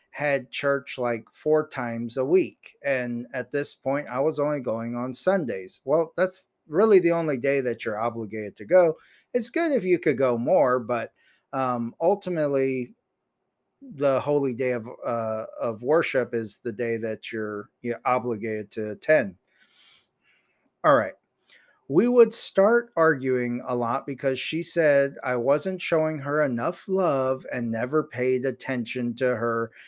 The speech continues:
and never wanted to <laughs> go to church with her, which till this day I kinda get, but at the same time, I don't, I don't, only bec-,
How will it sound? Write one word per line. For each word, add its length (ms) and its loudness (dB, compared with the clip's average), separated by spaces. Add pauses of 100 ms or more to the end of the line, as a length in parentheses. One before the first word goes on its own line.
(240)
and 200 -4
never 320 4
wanted 500 -2
to 80 -2
<laughs> 0 -
go 280 -6
to 160 -4
church 460 0
with 220 -6
her, 200 -12 (300)
which 320 -4
till 200 2
this 260 2
day 440 6
I 140 2
kinda 380 -2
get, 380 2 (260)
but 140 0
at 160 -4
the 100 -6
same 340 -2
time, 640 -2 (360)
I 100 -2
don't, 360 -2 (340)
I 120 0
don't, 540 4
only 440 2
bec-, 580 -12